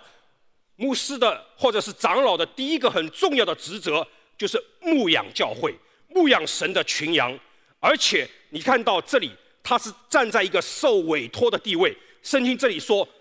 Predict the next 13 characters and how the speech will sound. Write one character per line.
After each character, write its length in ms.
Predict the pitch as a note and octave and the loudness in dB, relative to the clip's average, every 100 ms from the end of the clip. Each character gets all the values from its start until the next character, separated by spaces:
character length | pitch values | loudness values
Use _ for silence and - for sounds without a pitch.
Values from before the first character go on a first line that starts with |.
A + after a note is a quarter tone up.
| _ | _
：“勿 340 | D4+ D#4+ C#4 G#3+ | -2 0 2 4
要 280 | A3 F3 C3+ - - | 4 4 0 -6 -6
牧 300 | F4 D4+ G#3+ | 0 2 4
养 320 | E3 C#3+ C3+ C#3+ | 2 2 0 -4
在 300 | - A3+ D#3+ D#3 | 0 0 0 -4
你 180 | D3+ | -6
们 200 | C#3+ F3 | -2 -2
中 240 | G3+ B3 A3 | 0 -4 -2
间 280 | B3 G#3 - - _ | 0 0 -2 -18 _
神 1200 | - - - - - D#3 E3+ F3 F#3 A3 B3 C4+ | -12 -6 -6 -6 -2 2 4 4 4 2 0 -2
的 160 | B3 D#3+ - _ _ _ _ _ _ _ _ _ | 0 -2 -4 _ _ _ _ _ _ _ _ _
群 300 | - - C3 | -20 -16 -10
羊。” 180 | C#3 A2+ | -8 -8